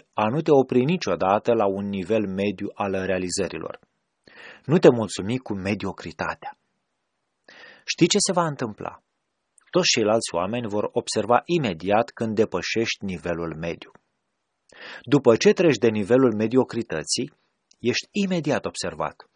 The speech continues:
Deosebirea este netă. John Hess a spus:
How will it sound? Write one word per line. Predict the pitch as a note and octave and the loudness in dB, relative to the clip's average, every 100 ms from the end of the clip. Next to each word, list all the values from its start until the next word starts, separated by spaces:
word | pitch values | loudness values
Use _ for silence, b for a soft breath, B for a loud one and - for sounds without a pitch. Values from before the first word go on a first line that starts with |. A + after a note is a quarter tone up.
| _ _ _ | _ _ _
Deosebirea | - A#2+ G#2+ - F2+ F#2 F2+ | -2 2 2 2 -2 -2 -2
este | F2+ - | 0 2
netă. | B2+ F3+ - - _ _ _ _ _ _ _ B B B B | 4 2 0 -8 _ _ _ _ _ _ _ B B B B
John | - G#3+ | 8 8
Hess | D#3 C#3+ D#3 - | 8 4 4 2
a | - | -4
spus: | A2+ - - | -6 -8 -8